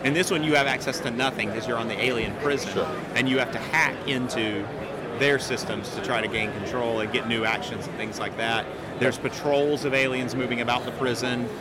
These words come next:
Speaker 1: There's, like, the lieutenant and, um, slicer aliens who will come in and cut you out of systems that you've gotten into.
Speaker 2: Oh, okay.
Speaker 1: Um, and the aim uses an, a, a system we call the concealment level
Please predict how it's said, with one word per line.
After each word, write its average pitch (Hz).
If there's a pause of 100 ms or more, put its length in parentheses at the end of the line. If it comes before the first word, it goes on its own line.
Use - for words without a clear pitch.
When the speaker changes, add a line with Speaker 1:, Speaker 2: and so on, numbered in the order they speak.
(140)
Speaker 1:
There's, 120
like, 113
the 117
lieutenant 123
and, 110
um, 98 (480)
slicer 139
aliens 127
who 127
will 113
come 127
in 123
and 101
cut -
you 113
out 117
of 110
systems 120
that 113
you've 104
gotten 104
into. 139
Speaker 2:
Oh, 147 (280)
okay. -
Speaker 1:
Um, 110
and 113 (540)
the 127 (220)
aim 131
uses 120
an, 127
a, 117 (500)
a 120
system 147
we 135
call 131
the 117
concealment 151
level 113